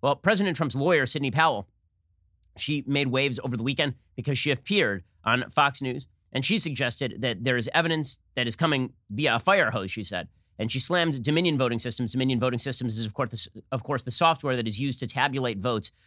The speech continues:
around the country in twenty-eight different states, including at least one county where votes were accidentally switched. Dominion said that it was by user error, that it was human error.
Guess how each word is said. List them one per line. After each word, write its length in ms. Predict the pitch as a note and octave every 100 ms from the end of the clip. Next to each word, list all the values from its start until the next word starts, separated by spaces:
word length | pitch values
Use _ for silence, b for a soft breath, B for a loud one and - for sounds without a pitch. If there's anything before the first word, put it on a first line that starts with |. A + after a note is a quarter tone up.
| b
around 200 | B2 B2+
the 40 | B2+
country 300 | D#3 C#3+ B2+
in 60 |
twenty-eight 420 | G#2+ C#3 B2 A#2 G#2+
different 300 | G#2+ G#2+ G2+
states, 340 | - F3+ - _ _
including 380 | B2+ B2 D3+ C3
at 80 | A#2
least 180 | C3
one 220 | B2 D3+ E3
county 400 | C#3+ B2 A#2+ G2 _
where 240 | - B2 G#2
votes 240 | C3+ -
were 80 | B2+
accidentally 560 | A#2+ - D3+ C#3 A#2+
switched. 300 | G#2+ F#3 -
Dominion 260 | - A#2 A#2+
said 180 | G#2+ C3
that 80 | A#2
it 60 |
was 140 | F#2+ G2+
by 260 | A2+ G2+ -
user 360 | A#2 D3+ C#3+ D3
error, 320 | B2+ C#3 D#3+
that 100 | A#2+
it 20 |
was 120 | F#2+
human 240 | G2+ C3 A#2
error. 320 | C#3 D3 C#3